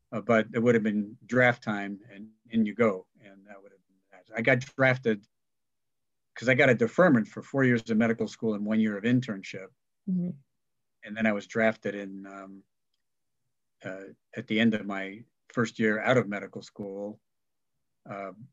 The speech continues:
Speaker 1: but right before I was supposed to start my surgery residency, they stopped drafting doctors. And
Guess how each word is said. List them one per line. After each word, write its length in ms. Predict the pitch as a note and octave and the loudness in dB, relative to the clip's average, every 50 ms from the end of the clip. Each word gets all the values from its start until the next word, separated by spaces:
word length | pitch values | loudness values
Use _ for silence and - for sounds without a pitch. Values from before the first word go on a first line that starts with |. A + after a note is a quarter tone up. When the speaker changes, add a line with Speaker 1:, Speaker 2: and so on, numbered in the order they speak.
| _ _ _ _ _ - | _ _ _ _ _ -2
Speaker 1:
but 180 | A#2+ A2 A2 - - | 0 0 0 -2 -6
right 380 | A2+ A2 B2 C3 C#3 C#3 C3 - | -4 0 2 4 4 2 2 0
before 720 | A#2+ A2 A2 - B2+ B2 B2 A#2+ A#2+ A#2 A2 A2 A2+ G#2+ | -2 -2 -2 0 2 4 6 6 6 4 4 2 0 -2
I 80 | A2 G#2+ | -2 -2
was 120 | G#2 - | -4 -6
supposed 280 | - - B2 A#2+ - - | -4 -2 -2 -2 -2 -4
to 80 | - | -8
start 260 | - - B2 A#2+ A2+ | -2 0 2 2 2
my 80 | G#2+ G#2 | 0 -4
surgery 400 | - - - C3 C3 A#2+ G#2+ G#2 | -8 -4 0 0 0 2 0 -2
residency, 540 | G2+ G#2+ G#2 G#2 G2+ G2+ G#2 G#2+ - A2+ G#2 | -4 -4 -6 -6 -6 -8 -8 -8 -6 -6 -8
they 160 | G2+ - G2+ | -6 -8 -8
stopped 320 | - - - A#2 G#2+ - - | -8 -2 0 0 0 0 -2
drafting 440 | - A2 G#2 G#2 - - G2 G2 F#2+ | -2 -2 -2 -4 -4 -10 -16 -12 -8
doctors. 520 | G#2 G#2 G#2 - - G2+ G2 - - - | -6 -6 -6 -6 -8 -12 -14 -16 -18 -20
And 100 | G#2 | -20